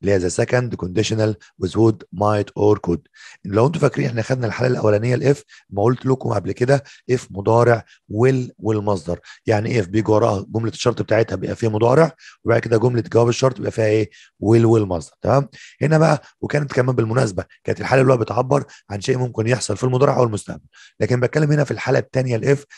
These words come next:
بيتكلم على شيء غير ممكن يحصل في الوقت الحالي وكمان مستبعد حدوثه في المستقبل، تمام؟ يبقى شيء غير ممكن حدوثه في الوقت الحالي ومستبعد حدوثه فين؟ في المستقبل. لما اقول لك مثلًا القاعده بتاعتها ايه؟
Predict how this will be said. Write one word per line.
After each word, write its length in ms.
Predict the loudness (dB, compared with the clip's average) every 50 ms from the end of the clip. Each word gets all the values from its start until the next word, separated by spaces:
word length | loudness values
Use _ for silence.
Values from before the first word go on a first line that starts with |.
| -20 _ _
بيتكلم 440 | -6 -6 -2 0 0 0 2 0 -2
على 240 | -2 -2 -2 -2 -2
شيء 440 | 0 0 2 2 2 2 -2 -4 _ _ _ _ -20 -20 _ _ -6
غير 160 | -2 -2 -2
ممكن 460 | 0 0 0 -2 -2 -4 -8 -8 -2 -2
يحصل 420 | -2 -2 0 0 0 0 0 -2 -6 -14 _ _
في 80 | -2 2
الوقت 240 | 2 2 2 0
الحالي 420 | -2 -4 -2 0 2 2 0 0 -4 -10 -20 _ _
وكمان 380 | -8 -4 -2 0 0 0 0
مستبعد 440 | -2 -4 -4 0 0 2 2 2 2
حدوثه 300 | 0 -4 -4 -4 -4 -4
في 60 | -6
المستقبل، 380 | -6 -6 -6 -8 -10 -14 -16 -16 -18 _ _ _ _ _ _
تمام؟ 320 | -6 -2 0 2 2 0 -2 -6 -16 -20 _ _
يبقى 200 | -4 -2 0 0
شيء 400 | 2 2 2 2 2 -2 -4 -4
غير 160 | -4 -2 -2
ممكن 300 | -2 -4 -4 -4 -6 -4
حدوثه 240 | -2 -2 -2 -2 0
في 60 | 0
الوقت 240 | 0 0 0 -2 -6
الحالي 460 | -6 -4 -2 0 2 2 2 0 -2 -6 -16 -20 _
ومستبعد 400 | -6 -6 -6 -2 -2 -2 -2 -2
حدوثه 260 | -4 -6 -8 -8 -8 -4
فين؟ 240 | 0 0 0 0
في 80 | -2 -6
المستقبل. 380 | -6 -6 -8 -10 -12 -14 -12 -8
لما 180 | -8 -6 -4 0
اقول 140 | 0 2 2
لك 140 | 2 2 0
مثلًا 300 | 0 2 2 0 0 -2 -6 -14 -20 -20 _ -8
القاعده 300 | -6 -4 -2 0 0 0
بتاعتها 300 | 0 2 0 0 2 2
ايه؟ 240 | 2 2 2 0